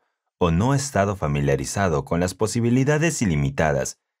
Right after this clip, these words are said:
que se abren a los que están capacitados para tomar ventaja de los recursos que ofrece,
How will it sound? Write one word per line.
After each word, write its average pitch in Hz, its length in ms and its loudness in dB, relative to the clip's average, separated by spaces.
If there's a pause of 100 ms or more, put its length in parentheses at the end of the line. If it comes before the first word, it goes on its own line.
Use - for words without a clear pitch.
(140)
que 69 120 -4
se 71 200 0
abren 73 340 2
a 69 60 -2
los 65 180 -8
que 67 100 -6
están 80 300 -4
capacitados 71 800 -2
para 73 260 -4
tomar 92 320 -2
ventaja 73 580 0
de 71 100 0
los 69 160 0
recursos 69 600 -2
que - 120 -4
ofrece, 71 600 -2